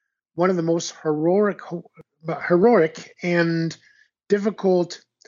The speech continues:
um, expeditions ever done. And because of the fact that the water's so deep and the only way they could actually get at that ship is us-, using underwater drones.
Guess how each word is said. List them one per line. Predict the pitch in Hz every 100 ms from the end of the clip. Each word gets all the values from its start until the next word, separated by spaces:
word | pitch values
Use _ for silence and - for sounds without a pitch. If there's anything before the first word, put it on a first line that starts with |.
| _ _ -
um, | 156 156 147 -
expeditions | 175 - - 170 185 180 156
ever | 151 156 143
done. | 139 165 110 104 _ _ _ _ _ _ _ -
And | 156 165 160 156 _
because | 170 160 220 220
of | 208 175
the | 165
fact | - 175 -
that | _
the | 156
water's | 143 170 180 160
so | - 160
deep | 135 156 156 - 151
and | 151 147 143 143 - _ _ _ _ -
the | 165
only | 240
way | 214 190
they | 170 175
could | 160
actually | 160 - 147
get | 123 113 139 190 - - _ _ _ -
at | 160 156
that | 156 -
ship | - - 170 - - _ _ _ -
is | 160 151
us-, | 170
using | 160 160 175 165 160
underwater | 156 175 175 151 160 151 147
drones. | 127 131 160 160 120 107 -